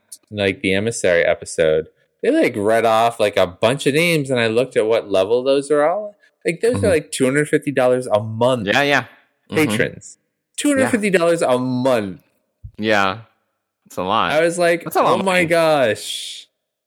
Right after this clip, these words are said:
Speaker 1: So, yeah, no, I, you know, I'm happy for them that they can make the extra money. Um, speaking of which, do you ever,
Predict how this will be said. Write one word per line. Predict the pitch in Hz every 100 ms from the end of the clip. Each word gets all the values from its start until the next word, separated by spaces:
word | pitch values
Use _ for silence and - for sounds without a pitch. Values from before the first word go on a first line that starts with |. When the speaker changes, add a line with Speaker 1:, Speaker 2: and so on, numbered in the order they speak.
| _ _ _ _ _ _
Speaker 1:
So, | - - 113 110 107 107 101 98 95 95
yeah, | 90 120 107 87 95
no, | 131 117 107
I, | 110
you | 107 143 143
know, | 110
I'm | 104
happy | 131 147 143
for | 139 123
them | 120 117
that | 110 101
they | 104
can | 104
make | 98 98 -
the | 95
extra | 95 - 101
money. | 117 127 123 120 117
Um, | - 92 90 87 85 85 85 _ _ _ _ - -
speaking | - 233 240
of | 143
which, | 95 87
do | -
you | 120
ever, | 123 120 120 123 120